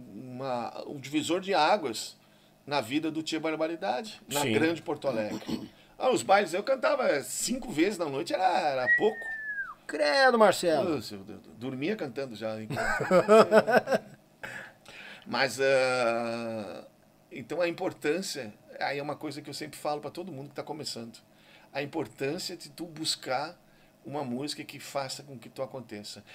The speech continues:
Speaker 1: Porque ela é a matéria-prima.
Speaker 2: É.
Speaker 1: Não é o mu-, cara, o músico, os caras hoje, é, vocês estão investindo em gel, investe em horas e, e gastem tempo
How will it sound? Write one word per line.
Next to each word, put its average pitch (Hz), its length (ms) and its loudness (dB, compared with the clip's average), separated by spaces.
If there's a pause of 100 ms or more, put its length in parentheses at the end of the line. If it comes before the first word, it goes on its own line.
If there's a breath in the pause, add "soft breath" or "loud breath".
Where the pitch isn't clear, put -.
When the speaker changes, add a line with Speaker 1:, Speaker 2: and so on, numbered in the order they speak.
(140 loud breath)
Speaker 1:
Porque 156 240 -6
ela 214 320 6
é 139 100 4
a 135 80 -2
matéria-prima. 110 800 -6 (360)
Speaker 2:
É. 107 160 4
Speaker 1:
Não 214 220 -8
é 190 120 -4
o - 100 -4
mu-, 110 260 -6
cara, 107 340 -6
o 123 40 -12
músico, 123 400 -14
os 113 80 -16
caras 151 480 -6
hoje, 117 200 -14 (520 soft breath)
é, 175 320 -8 (200 soft breath)
vocês - 180 -12
estão 254 120 -8
investindo 247 480 -6
em 202 100 -2
gel, 160 540 0
investe 202 400 -6
em 190 60 -8
horas 185 420 -6
e, 147 60 -14
e 160 420 -10
gastem 190 460 -4
tempo 160 640 -8